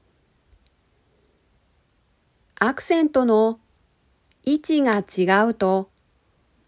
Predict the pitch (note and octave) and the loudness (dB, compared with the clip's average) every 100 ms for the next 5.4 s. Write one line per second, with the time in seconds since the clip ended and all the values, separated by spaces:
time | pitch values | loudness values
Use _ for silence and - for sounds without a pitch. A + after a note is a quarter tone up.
0 | _ _ _ _ _ _ - F#3+ B3+ D4 | _ _ _ _ _ _ 0 2 2 2
1 | D4 C#4 A3+ G#3+ G#3 _ _ _ - A#3 | 0 2 2 0 -2 _ _ _ -4 0
2 | D#4+ C4+ - F#3 F#3 F#3 _ _ _ _ | 2 0 -4 -2 -2 -6 _ _ _ _
3 | _ _ _ _ - - F#3+ A3 C4 C4+ | _ _ _ _ -18 -2 2 4 4 2
4 | C#4 C#4 C#4+ C#4 C#4 D4+ C#4+ - F#3 F3+ | 0 -2 -2 -2 0 2 2 0 0 -2
5 | F#3 F#3+ - | -2 -4 -10